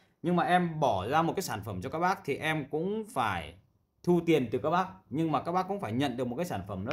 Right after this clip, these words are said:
tương ứng với cái đồng tiền này thì các bác mới mua. Chứ còn bây giờ mà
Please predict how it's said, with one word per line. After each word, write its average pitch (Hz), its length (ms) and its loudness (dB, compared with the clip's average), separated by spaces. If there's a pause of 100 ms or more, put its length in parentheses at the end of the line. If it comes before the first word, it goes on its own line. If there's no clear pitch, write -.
tương 185 200 6
ứng 147 180 -2
với 180 100 -8
cái 202 60 0
đồng 127 200 2
tiền 110 140 -2
này 101 200 -4 (320)
thì 127 100 -2
các 156 100 -2
bác 175 120 0
mới 156 140 0
mua. 160 220 0 (240)
Chứ 202 160 2
còn 170 160 6
bây 175 160 6
giờ 165 180 6
mà 156 300 0